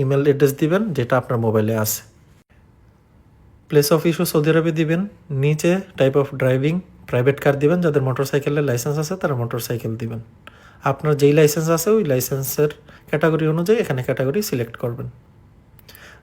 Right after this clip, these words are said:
তারপরে এক্সপায়ারি ডেট দিবেন, proceed to attachment এখানে ক্লিক করবেন। এইখানে দেখেন, একটু খেয়াল করেন, এখানে অ্যাড ফাইল আছে। এই অ্যাড ফাইলগুলোতে আপনার তিনটা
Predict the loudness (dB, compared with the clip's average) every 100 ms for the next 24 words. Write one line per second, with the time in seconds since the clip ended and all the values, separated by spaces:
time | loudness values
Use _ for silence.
0 | -4 -2 0 0 2 0 0 2 2 4
1 | 2 2 -12 -20 -12 -6 -2 0 -2 -6
2 | -20 -20 -12 0 0 2 -2 -2 -20 -20
3 | -20 -20 -2 2 2 0 -2 2 2 2
4 | 0 0 0 -6 -4 -4 -4 -4 -2 -4
5 | -4 -8 -12 -20 -20 -20 -20 -20 -20 -8
6 | 4 4 4 0 2 2 2 -2 -4 -4
7 | -2 2 2 2 -2 -4 -6 -6 -4 -4
8 | 0 -2 0 0 2 2 -2 -4 -12 -18
9 | -20 -20 -20 -18 -6 -6 -2 0 0 4
10 | 4 4 2 0 2 0 0 -14 -20 -14
11 | -4 -4 -2 0 0 0 -18 -20 -20 -20
12 | _ -2 2